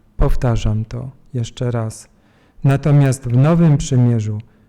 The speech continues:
płodność dziewiczego życia jest przeznaczona dla życia wiecznego. Co w praktyce to oznacza dla kogoś, kto nie jest osobą konsekrowaną,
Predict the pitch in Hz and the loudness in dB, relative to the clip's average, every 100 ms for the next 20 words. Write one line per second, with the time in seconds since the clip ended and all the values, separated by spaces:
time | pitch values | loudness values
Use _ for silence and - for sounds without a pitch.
0 | - 135 151 165 156 135 123 120 123 - | -10 -2 2 4 4 2 0 -4 -4 -6
1 | 127 120 110 110 - 110 110 _ _ _ | -4 -4 -4 -6 -6 -6 -8 _ _ _
2 | - 147 151 - 151 131 139 127 139 135 | -2 -2 -2 -6 -2 0 0 0 0 0
3 | 127 120 117 127 - 123 113 113 - 113 | 0 -2 -4 -6 -6 -6 -6 -6 -6 -6
4 | 107 110 117 _ _ _ _ - 185 185 | -6 -8 -14 _ _ _ _ -2 0 0
5 | - 147 147 151 143 143 135 127 123 120 | 0 0 0 -6 -4 -6 -2 -2 -2 -2
6 | 120 123 - 120 - - _ - 135 131 | -2 0 -2 -2 -6 -20 _ -4 -2 0
7 | 139 131 123 - - 120 120 - - _ | -2 0 -2 -2 -4 -4 -4 -8 -20 _
8 | 160 151 143 123 - 156 123 135 117 120 | -2 2 2 0 -4 -6 -4 -4 -4 -4
9 | 123 120 117 120 - 123 117 113 110 110 | -2 -4 -4 -8 -8 -8 -6 -6 -8 -12